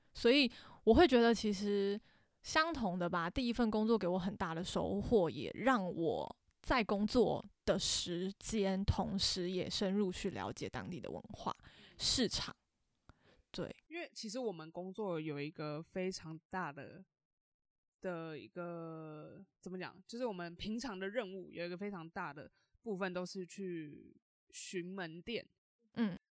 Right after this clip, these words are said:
Speaker 2: 那其实我觉得一开始我们巡门店的时候，其实也看不出个什么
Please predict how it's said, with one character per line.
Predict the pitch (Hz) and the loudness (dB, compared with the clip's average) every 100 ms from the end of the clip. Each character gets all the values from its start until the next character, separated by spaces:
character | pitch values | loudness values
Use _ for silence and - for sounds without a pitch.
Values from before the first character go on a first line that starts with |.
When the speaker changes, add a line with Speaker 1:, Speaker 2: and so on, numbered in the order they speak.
| _ _ _ | _ _ _
Speaker 2:
那 | 302 349 | -4 -2
其 | 254 202 | -2 -4
实 | 190 | -2
我 | 185 160 | -2 -4
觉 | 156 | -6
得 | 165 | -6
一 | 254 | -8
开 | - 202 | -6 -6
始 | 190 | -6
我 | |
们 | 160 | -12
巡 | 151 147 | -14 -16
门 | 151 143 | -16 -14
店 | 156 170 | -10 -10
的 | |
时 | 165 | -10
候， | 160 | -12
其 | 165 | -14
实 | 165 | -12
也 | 151 123 - _ _ _ | -12 -14 -20 _ _ _
看 | - - 370 | -10 -2 -2
不 | 269 | -2
出 | 269 269 | -4 -2
个 | 226 | -2
什 | 190 | -2
么 | 165 151 151 143 101 | -8 -10 -12 -12 -14